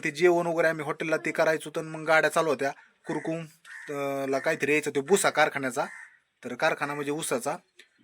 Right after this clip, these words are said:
तर त्याच्या होत होतं. मग असे संबंध होते भरपूर. आणि तो माझ्या लग्नाला आला आणि लग्नाच्या नंतर, अं, जे गेला तर काही दिवस फोन कॉन्टॅक्ट होता, नंबर होता, नंतर ते फोन बी रॉंग नंबर दाखवायला लागला किंवा काय झालं काय की त्याचं, त्या फोनवर भरपूर फोन केले, पण काय लागणार नाही.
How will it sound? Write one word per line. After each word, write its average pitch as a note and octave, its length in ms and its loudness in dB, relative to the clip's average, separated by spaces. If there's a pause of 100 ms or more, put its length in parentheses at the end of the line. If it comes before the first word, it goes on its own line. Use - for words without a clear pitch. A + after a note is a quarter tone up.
तर C3+ 60 -10
त्याच्या E3 240 -2
होत D#3 140 -4
होतं. D#3+ 180 -6
मग E3 200 -8
असे E3+ 260 -2
संबंध A3 340 2
होते G#3 180 6
भरपूर. F#3+ 360 4
आणि E3 300 -2
तो F#3+ 360 2
माझ्या F#3+ 300 2
लग्नाला F#3 340 4
आला F3+ 160 6
आणि F3 140 0
लग्नाच्या F#3 420 2
नंतर, G3 300 0 (1300)
अं, D3+ 340 -6
जे D#3+ 180 2
गेला F3 400 8 (120)
तर C#3+ 40 -8
काही F#3 160 2
दिवस F3+ 220 -2
फोन F#3+ 220 0
कॉन्टॅक्ट F3+ 320 -2
होता, D#3+ 140 -4
नंबर F3+ 300 -2
होता, B2+ 200 -2 (420)
नंतर E3+ 160 -2
ते G3 120 2 (100)
फोन G#3+ 240 2
बी A#3 280 2
रॉंग G#3+ 220 4
नंबर G3+ 240 4
दाखवायला F3 320 4
लागला E3+ 160 -2
किंवा E3+ 200 -6
काय F3+ 180 0
झालं E3+ 180 -2
काय D3 120 -2
की D3 120 -6
त्याचं, D3 220 -6 (480)
त्या D#3+ 140 -4
फोनवर E3+ 240 -2
भरपूर F3+ 400 -2
फोन E3+ 160 -4
केले, D#3+ 200 -4
पण D#3+ 180 -8
काय D#3 160 2
लागणार D3+ 300 4
नाही. D3 140 -14